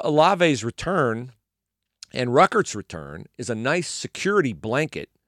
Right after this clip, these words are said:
for whoever the new quarterback is. I think that it is possible that Ohio State can win the national championship with this team next year. I would not have said that had Olave and Rucker not come back. So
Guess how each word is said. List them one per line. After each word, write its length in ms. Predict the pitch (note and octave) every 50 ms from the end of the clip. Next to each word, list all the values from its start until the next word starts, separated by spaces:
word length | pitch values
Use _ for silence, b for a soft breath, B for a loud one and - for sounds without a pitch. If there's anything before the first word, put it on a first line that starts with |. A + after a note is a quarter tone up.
| _ _ _ _ _ _ _ _ _ _ _
for 420 | - - D3 D3+ C#3 C3+ C3 B2
whoever 320 | A#2+ D3 E3 E3 D#3 D3
the 80 | D3 C#3
new 180 | C3+ C#3 D3 C3+
quarterback 540 | - - C#3+ D3 C3+ B2 A#2+ A#2 A2+ F#2+
is. 540 | G#2+ A2+ A2+ G2 D#2 B1+ - - - - - _ _ _ _ _ _ _ _ _ _ _ _
I 80 | G2 G2+
think 480 | - - _ - G#3 G3+ F3 - -
that 200 | A2+ C#3 C3+ C3
it 160 | C3+ C3+ C3+ C3
is 200 | B2+ B2 A2+ -
possible 680 | - - - - C#4 D4+ - - D3+ A2+ A2+ A2+ A2+
that 120 | A2 A#2 A2+
Ohio 260 | A2 A2 C#3 C#3+ C#3+
State 260 | - - D3+ D3+ -
can 180 | - B2+ B2+ C3
win 140 | F3 G#3
the 80 | G3+ F3+
national 340 | E3 D#3+ D#3+ - - C#3 C3
championship 640 | - - E3+ A#3+ A#3 - B2 G2+ - G#2 F#2+ - -
with 120 | A2+ -
this 140 | - A#2+ -
team 220 | - C#3+ D#3+ D#3
next 240 | B2+ F#2+ D#2+ - -
year. 180 | G#2 F#2 F2 - b b b b b b
I 120 | - A2
would 180 | A#2 A#2 C3 A#2
not 260 | C3 C#3 F3 A3 C4 C4+
have 120 | A3 E3+
said 300 | - - G#3+ G#3+ - F#3
that 200 | G2+ - - - - _
had 120 | - A2+ A#2+
Olave 400 | A#2+ A#2+ B2 C3 C#3 B2 C3+ C3
and 140 | B2 A#2 A#2+
Rucker 260 | C#3 D#3 - A#2 G#2
not 220 | G2 G2+ F#2+ -
come 160 | - G2 F#2
back. 220 | F2+ G#2 - - - _ _ _ _ _ _ _ _
So 280 | - - - D#3+ D3